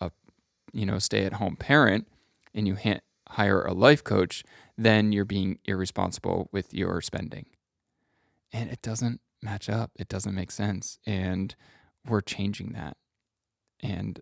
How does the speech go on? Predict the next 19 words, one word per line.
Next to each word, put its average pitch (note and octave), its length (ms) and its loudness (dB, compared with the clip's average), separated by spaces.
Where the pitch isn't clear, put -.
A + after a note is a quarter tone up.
that's - 300 -6
what G2+ 120 -6
this - 140 -8
podcast - 580 -8
is - 300 -6
also - 240 -8
about, - 400 -8
is - 240 -8
changing - 480 -8
that, - 260 -10
is B2 200 -8
tagging G2+ 440 -2
out. - 220 -6
I G2+ 140 -4
actually G2+ 240 -6
put - 220 -12
that - 200 -6
on F#2 200 -4
my, F#2 340 -6